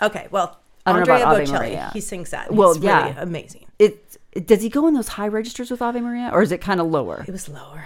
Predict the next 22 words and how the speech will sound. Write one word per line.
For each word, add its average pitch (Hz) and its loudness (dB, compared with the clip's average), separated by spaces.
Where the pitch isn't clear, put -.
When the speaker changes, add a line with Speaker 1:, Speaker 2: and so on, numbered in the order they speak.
Speaker 2:
Yeah, - 4
you 170 4
Speaker 1:
He's 185 -2
Speaker 2:
have 214 -4
Speaker 1:
a - -12
Speaker 2:
to. 156 -4
Speaker 1:
tenor. 202 -4
He's 160 -10
Speaker 2:
You 226 -8
Speaker 1:
a 226 -10
Speaker 2:
have - -14
Speaker 1:
beautiful. 254 -8
Speaker 2:
to. 269 -8
Speaker 1:
Oh, 190 -8
anyway, 202 -6
I'm 269 0
just, 311 -6
I 214 0
don't 254 -2
mean 247 0
to 233 -2
rang-, 220 -4